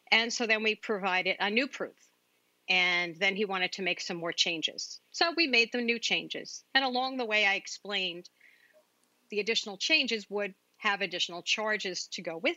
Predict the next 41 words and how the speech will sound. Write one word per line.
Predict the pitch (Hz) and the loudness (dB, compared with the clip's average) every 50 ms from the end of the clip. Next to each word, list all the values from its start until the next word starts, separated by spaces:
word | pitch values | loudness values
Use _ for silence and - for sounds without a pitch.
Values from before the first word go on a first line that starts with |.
| - | 0
them | - 180 175 165 175 185 | 0 0 0 0 -2 -6
for | - - 202 | -6 -6 -4
the | 175 190 190 | -4 -2 -2
setup, | - - 190 175 139 156 214 - _ _ _ _ _ _ _ _ _ - | 0 0 0 0 0 -2 -2 -2 _ _ _ _ _ _ _ _ _ 0
and | 320 285 | 2 2
he | 254 302 277 | 4 4 4
agreed. | 285 220 - 170 156 151 160 190 - _ _ _ _ _ - - - _ _ _ _ _ _ - _ - | 4 2 0 -4 -4 -4 -6 -10 -12 _ _ _ _ _ -20 -20 -20 _ _ _ _ _ _ -14 _ -2
Uh, | 196 196 190 190 190 190 _ _ | 0 0 0 0 -2 -4 _ _
so | - - - 262 220 214 220 220 220 | -8 -2 0 0 2 2 0 0 0
we | 220 233 214 | 0 0 0
made | 190 180 185 190 | 0 -2 -2 -2
the | 269 | -2
changes, | 247 - 202 185 170 160 160 160 180 220 233 - - - _ _ _ _ _ - | -2 -2 -2 -2 -4 -4 -4 -4 -4 -4 -6 -8 -10 -14 _ _ _ _ _ 4
and | 226 247 247 247 254 254 247 247 | 6 6 6 6 4 2 0 0
I | 247 240 | 0 0
think | 233 - 269 262 - | 0 0 -2 -2 -2
we | - 254 233 | -2 -2 -2
were | 240 | -2
about | 226 202 220 214 220 - | 0 0 0 0 0 -2
the | - - - | -8 -10 -6
fourth | - 233 226 226 220 - - - | -4 -4 -2 -2 -4 -6 -12 -8
proof | - 254 226 220 214 - - | -4 -2 -2 -2 -4 -4 -6
or | 202 196 190 | -6 -4 0
maybe | 190 190 190 185 | 2 2 2 2
the | 175 190 | -2 -4
fifth | - - - 330 311 - - - _ | -2 2 2 2 2 0 -6 -12 _
proof | - 208 196 190 185 - _ _ - _ _ _ - - - | -4 -4 -2 -4 -6 -8 _ _ -20 _ _ _ -20 -8 -6
when | 214 208 | -4 -2
we | 214 202 | 0 -2
finally | 190 - - 233 226 233 233 233 226 208 208 196 | -2 -2 -2 0 2 2 2 2 2 0 -2 -2
came | - - 208 175 180 175 | -2 -2 -2 -2 -2 -4
to | - 185 | -6 -8
something | - - 190 170 - - 180 180 | -6 -4 -6 -6 -4 -4 -2 -2
that | 180 170 | -2 0
he | - 214 208 | 0 -2 -2
could | - - 220 190 | -2 -2 -2 -2
approve. | 185 - - - 202 185 160 117 113 - _ _ _ - - - _ _ _ _ _ _ _ _ - _ _ _ _ _ | -2 -4 -4 -4 -2 -2 -2 -4 -8 -16 _ _ _ -20 -20 -20 _ _ _ _ _ _ _ _ -20 _ _ _ _ _
And | 185 185 190 190 | 2 2 2 2
he | 180 220 247 | 2 0 0
did | 190 233 240 247 | 2 2 2 2
approve. | 302 269 - - 190 165 156 123 87 | 2 -2 -2 -4 -4 -4 -4 -6 -10